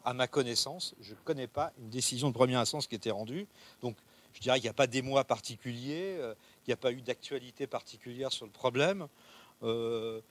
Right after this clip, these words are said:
il n'y a pas de terroristes, euh, en circulation, euh, non. Mais tout de suite, on veut contrôler le truc. Donc, euh, le, l'administration Clinton,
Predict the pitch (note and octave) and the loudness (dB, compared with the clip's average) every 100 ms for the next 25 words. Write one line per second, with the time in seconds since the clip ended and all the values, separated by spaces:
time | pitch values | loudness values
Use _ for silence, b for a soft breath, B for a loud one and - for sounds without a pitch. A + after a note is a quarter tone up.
0 | _ - G#2+ - B2+ - C#3 C3 B2+ D3+ | _ -6 -2 0 0 4 6 8 6 4
1 | D#3 - A#2+ A2 G#2 G#2+ G#2+ G#2 G2+ G#2 | -2 -2 -2 -2 -2 -4 -4 -4 -6 -8
2 | B2 - B2 A#2 - D3 F3+ A3 D3+ A2 | -10 -8 0 2 0 -4 -6 -2 0 0
3 | G#2 G#2 A#2+ - b b b C3 D#3+ - | 0 0 -2 -4 b b b 4 4 4
4 | G#3+ D3 E3+ E3+ D#3 - D#3 - C#3 C3+ | 2 2 0 2 2 0 -2 2 2 0
5 | A#2+ A2 - - B B B A#2 C#3 - | -4 -6 -10 -18 B B B 6 6 6
6 | C3 - A#2+ G#2+ G#2 G2+ G2+ - - _ | -2 0 2 4 2 0 -6 -14 -20 _
7 | _ _ _ _ - - B2+ A#2+ A#2 A2 | _ _ _ _ -20 0 4 6 6 6
8 | A2 G#2+ G2 - - - - - - - | 4 0 -2 -10 -18 -18 -18 -18 -18 -18
9 | - - F#2+ F2+ F2 F#2 G#2+ C3 - A#2+ | -16 -14 -12 -10 -8 -4 -2 0 4 4
10 | - B2+ A2 - A2 - F#3+ | 4 0 -4 -6 -2 4 4